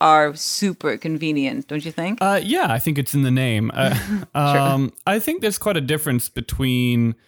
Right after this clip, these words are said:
Speaker 2: like, generally speaking, convenience stores, as we use them in the States, for example, are usually attached to a gas station, and it's more a place you go in just to get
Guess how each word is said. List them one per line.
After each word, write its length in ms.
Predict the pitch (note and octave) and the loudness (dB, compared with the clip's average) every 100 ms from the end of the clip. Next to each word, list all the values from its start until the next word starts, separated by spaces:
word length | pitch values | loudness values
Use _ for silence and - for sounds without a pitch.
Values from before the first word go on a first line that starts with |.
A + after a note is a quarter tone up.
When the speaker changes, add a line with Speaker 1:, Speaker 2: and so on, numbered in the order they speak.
| - | -10
Speaker 2:
like, 520 | B2+ C3+ C3 C3 - - D3 | -4 0 0 -2 -10 -14 -4
generally 320 | F3+ G#3+ G#3+ | -2 0 0
speaking, 500 | - D#3+ C#3 A#2 A2+ - | -2 -4 0 -2 -2 -2
convenience 680 | C#3+ C3+ F3+ F3+ C3+ F2+ | 0 2 2 2 2 -2
stores, 480 | - A2 G#2+ G#2 G#2 | -4 -2 -2 -2 -6
as 200 | - A#2+ | -4 -4
we 120 | A2+ | 0
use 160 | A#2 A2+ | 0 0
them 100 | A2+ | 0
in 60 | G#2+ | -2
the 80 | G#2 | -4
States, 320 | - F#3 - | -2 -2 -2
for 120 | C3 | -4
example, 500 | A2+ A2 G#2 G#2+ - _ | -2 -2 -2 -4 -4 _
are 100 | C3+ | 0
usually 280 | C3 B2+ B2+ | 0 0 -2
attached 320 | A#2 C#3 A#2+ | -2 -2 -2
to 80 | - | -4
a 40 | G#2+ | -2
gas 260 | A#2 A2+ | -2 -2
station, 460 | - D3+ D3 F#3 F#3 | -2 -2 0 -2 -4
and 60 | D#3 | -4
it's 60 | C#3+ | -2
more 140 | G#3 | -2
a 40 | D3+ | 0
place 220 | B2+ A#2+ | -2 0
you 60 | A#2 | 0
go 160 | A#2 | 0
in 120 | A2+ G2+ | 0 -2
just 160 | A2+ - | -6 -4
to 60 | |
get 240 | A2+ G#2+ | -2 -4